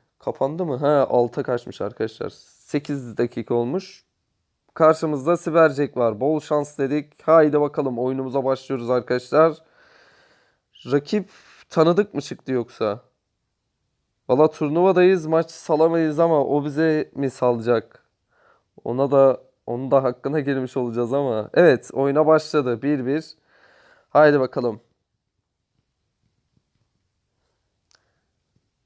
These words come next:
Şöyle bir çok seri rakibimiz. Yetişebilecek miyiz bilmiyorum.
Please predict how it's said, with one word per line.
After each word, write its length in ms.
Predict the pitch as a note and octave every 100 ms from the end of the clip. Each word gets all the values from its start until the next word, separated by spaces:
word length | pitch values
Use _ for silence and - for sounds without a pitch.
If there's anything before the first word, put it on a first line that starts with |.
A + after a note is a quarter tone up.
| _ _ _ _
Şöyle 400 | - F3 D#3+ D#3
bir 260 | D3 C#3 - _ _ _ _ _ _ _ _ _ _ _ _ _ _ _ _ _ _ _ _ _ _ _ _ _ -
çok 240 | E3 D3
seri 400 | - D3 D#3+ E3
rakibimiz. 920 | E3 - D3+ D3 D#3+ F#3 F#3 - - -
Yetişebilecek 760 | C3+ - D3+ C#3+ C#3 D#3 D#3
miyiz 260 | C#3+ C#3+ C3+
bilmiyorum. 600 | D3+ D#3 D3 C#3+ D3+ E3+